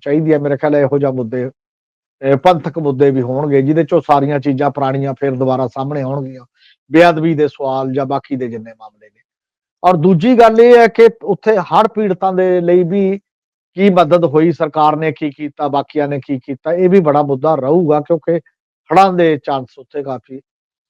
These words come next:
ਡਰੱਗ ਦਾ ਮੁੱਦਾ ਬਹੁਤ ਬੜਾ ਮੁੱਦੇ ਦੇ ਤੌਰ ਤੇ ਰਹੂਗਾ, ਕਿਉਂਕਿ ਕਾਰਨ ਇਹ ਹੈ ਕਿ ਜਿਹੜੇ ਇਹ ਬੰਦੇ ਨੇ ਪੰਥਕ ਧਿਰਾਂ ਦੇ ਤੌਰ ਤੇ, ਉੱਥੇ ਇਹ ਉਠਾ ਰਹੇ ਨੇ ਮੁੱਦਾ ਔਰ ਉਠਾਉਂਦੇ ਰਹੇ ਕਿ ਅੰਮ੍ਰਿਤਪਾਲ ਸਿੰਘ ਨੇ ਤਾਂ ਨਸ਼ਾ ਰੋਕਣ ਦੇ ਲਈ ਉਹ ਮੇਨ ਬਹੀਰ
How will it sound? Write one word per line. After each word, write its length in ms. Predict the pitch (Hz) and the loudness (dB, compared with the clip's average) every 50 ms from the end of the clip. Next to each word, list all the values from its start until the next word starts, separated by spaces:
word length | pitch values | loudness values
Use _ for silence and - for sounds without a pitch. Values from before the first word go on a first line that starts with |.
| _ _ _ _ 120 | _ _ _ _ -6
ਡਰੱਗ 240 | 123 156 185 196 | 0 2 2 4
ਦਾ 240 | 185 208 214 233 233 | 4 4 4 4 4
ਮੁੱਦਾ 320 | 226 214 208 170 165 208 208 | 4 4 2 2 2 0 2
ਬਹੁਤ 240 | 196 214 214 - | 2 0 0 0
ਬੜਾ 280 | 190 147 147 147 175 185 | 0 -2 0 2 2 2
ਮੁੱਦੇ 280 | 180 175 165 147 175 175 | 0 0 -2 0 0 0
ਦੇ 140 | 170 175 | 0 0
ਤੌਰ 220 | 160 - 156 151 139 | 0 2 0 0 0
ਤੇ 180 | - - 143 | -2 -4 -2
ਰਹੂਗਾ, 360 | 131 139 160 196 185 180 202 185 | 0 0 0 0 0 0 0 0
ਕਿਉਂਕਿ 320 | - 202 190 - 202 185 | 0 0 0 2 0 0
ਕਾਰਨ 380 | - 175 165 165 170 185 190 190 | 2 4 4 4 4 2 0 -2
ਇਹ 120 | 196 196 | -2 0
ਹੈ 80 | 196 180 | 0 0
ਕਿ 140 | 170 190 | 0 0
ਜਿਹੜੇ 220 | 180 185 190 202 196 - | 0 2 0 0 2 2
ਇਹ 200 | 202 208 226 208 | 4 4 4 4
ਬੰਦੇ 340 | 175 180 156 156 156 165 | 2 -2 -8 -6 -6 -6
ਨੇ 100 | 160 170 | -4 -4
ਪੰਥਕ 340 | 165 - 165 160 156 - 180 | -4 -2 -4 -4 -4 -6 -10
ਧਿਰਾਂ 320 | 147 _ - 196 170 143 135 | -10 _ -6 -4 -2 -2 -2
ਦੇ 140 | 135 139 | -2 -4
ਤੌਰ 260 | 127 - 131 123 120 113 _ | -2 -2 -4 -6 -6 -8 _
ਤੇ, 120 | - 117 - _ _ _ _ _ _ _ _ _ _ _ _ _ - | -18 -20 -20 _ _ _ _ _ _ _ _ _ _ _ _ _ -2
ਉੱਥੇ 340 | 208 196 196 - 220 233 - | -2 -2 0 2 0 2 4
ਇਹ 200 | 220 233 247 247 | 4 2 4 4
ਉਠਾ 360 | 220 190 - - 165 175 185 | 2 0 0 2 4 4 4
ਰਹੇ 180 | 208 226 220 202 | 4 4 2 0
ਨੇ 140 | 196 208 208 | -2 -2 -2
ਮੁੱਦਾ 260 | 190 185 180 175 214 | -2 -2 2 2 4
ਔਰ 120 | 214 220 | 4 4
ਉਠਾਉਂਦੇ 500 | 220 202 - - 156 156 156 156 160 147 | 2 0 -2 -4 -6 -6 -2 0 0 0
ਰਹੇ 180 | 131 117 104 98 _ _ _ _ _ _ _ _ _ _ _ | 0 -2 -8 -14 _ _ _ _ _ _ _ _ _ _ _
ਕਿ 100 | - 196 | 2 4
ਅੰਮ੍ਰਿਤਪਾਲ 540 | 185 185 208 214 185 220 170 214 214 214 202 | 4 4 4 0 0 0 -2 0 2 2 2
ਸਿੰਘ 240 | - - 220 220 220 | 0 -2 -2 0 0
ਨੇ 120 | 214 220 | -2 -2
ਤਾਂ 180 | 190 - 214 214 | 0 0 0 0
ਨਸ਼ਾ 340 | 190 160 147 - - 185 190 | 0 -2 -4 0 2 2 2
ਰੋਕਣ 380 | 190 196 180 - - 190 185 | 2 0 -2 -2 -2 -4 -2
ਦੇ 140 | 175 185 185 | 2 0 2
ਲਈ 220 | 175 180 180 180 | 2 2 0 2
ਉਹ 260 | 190 185 180 180 180 170 | 2 2 2 2 0 0
ਮੇਨ 320 | 165 151 156 160 165 160 160 160 156 156 - _ _ _ _ _ _ _ - | -2 -2 -2 -2 -2 -2 -4 -4 -4 -8 -10 _ _ _ _ _ _ _ -4
ਬਹੀਰ 360 | 131 156 151 185 190 170 156 | -2 2 4 4 6 6 4